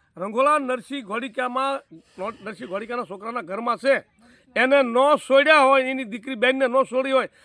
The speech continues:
તો એની ઉપર વિચાર કરજો. આપણને કોઈને નાતી લાવને છોડશે ઈ? વિચારજો, પૂછાવો રંગોળા જઈને.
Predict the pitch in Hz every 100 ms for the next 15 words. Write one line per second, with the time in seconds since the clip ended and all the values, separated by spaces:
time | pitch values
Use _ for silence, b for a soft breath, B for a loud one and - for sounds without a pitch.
0 | b _ 262 254 240 269 320 381 349 381
1 | 330 330 349 269 359 359 302 294 311 311
2 | 226 285 277 254 233 269 277 180 220 240
3 | 226 277 320 392 _ _ _ _ _ _
4 | _ _ 784 _ _ _ _ _ _ _
5 | - 202 262 285 285 214 285 208 294 311
6 | 277 175 B B 190 240 247 254 220 185
7 | 196